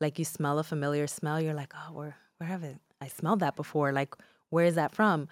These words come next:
And we have to think about the ways that, you know, our senses are memory retrievers. And so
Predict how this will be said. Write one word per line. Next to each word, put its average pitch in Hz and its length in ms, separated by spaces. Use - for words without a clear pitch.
And 175 120
we 185 60
have 185 120
to 185 100
think 202 220
about 165 260
the 160 100
ways 143 360
that, 131 340
you 156 140
know, 127 340
our 156 100
senses 196 680
are 147 160
memory 151 340
retrievers. 139 640
And 139 140
so 135 340